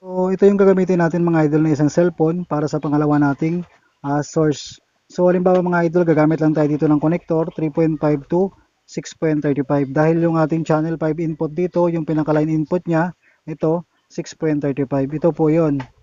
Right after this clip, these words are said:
Ayan. So, three point five, ito sa headset ng ating, ah, cellphone. So, input natin to, idol, sa line input ng ating channel five. Tsaka yung pinaka three point five, mga idol, dito lang sa, ah, earphone output ng ating,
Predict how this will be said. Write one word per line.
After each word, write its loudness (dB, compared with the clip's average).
Ayan. -2
So, -2
three 0
point 0
five, 4
ito -4
sa 0
headset 0
ng 2
ating, 0
ah, 2
cellphone. 0
So, 4
input 2
natin -2
to, 0
idol, 4
sa 0
line 2
input 0
ng 2
ating 0
channel 0
five. 2
Tsaka -2
yung 0
pinaka 2
three 0
point 4
five, 2
mga 0
idol, 2
dito 0
lang 4
sa, 0
ah, -6
earphone -2
output -4
ng -6
ating, -4